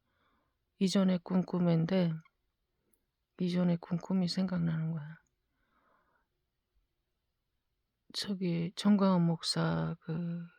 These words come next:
로비가 있었어요. 그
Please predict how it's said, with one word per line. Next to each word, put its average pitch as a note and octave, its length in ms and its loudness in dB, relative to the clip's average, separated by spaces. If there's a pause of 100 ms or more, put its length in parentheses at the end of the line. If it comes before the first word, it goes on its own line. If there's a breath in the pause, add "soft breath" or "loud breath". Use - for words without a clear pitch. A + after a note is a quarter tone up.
(500 soft breath)
로비가 F3+ 440 0
있었어요. - 480 -6 (1800 soft breath)
그 - 180 -14